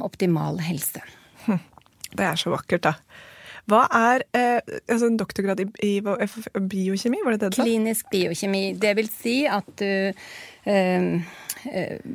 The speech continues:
Speaker 1: jobber med alle systemene i kroppen som er biokjemi. Eh, og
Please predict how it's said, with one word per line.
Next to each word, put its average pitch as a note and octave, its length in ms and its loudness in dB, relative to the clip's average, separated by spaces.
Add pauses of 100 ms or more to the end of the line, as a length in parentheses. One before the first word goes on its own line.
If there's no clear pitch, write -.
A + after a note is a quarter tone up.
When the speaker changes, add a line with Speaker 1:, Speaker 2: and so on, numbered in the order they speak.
(140)
Speaker 1:
jobber F3+ 320 2
med G3 160 0
alle F3+ 560 2
systemene E3 800 -2
i F3 80 -8
kroppen G3 640 -4
som - 240 -4
er E3+ 240 0 (160)
biokjemi. F#3+ 640 2 (560)
Eh, F#3+ 240 4
og - 160 2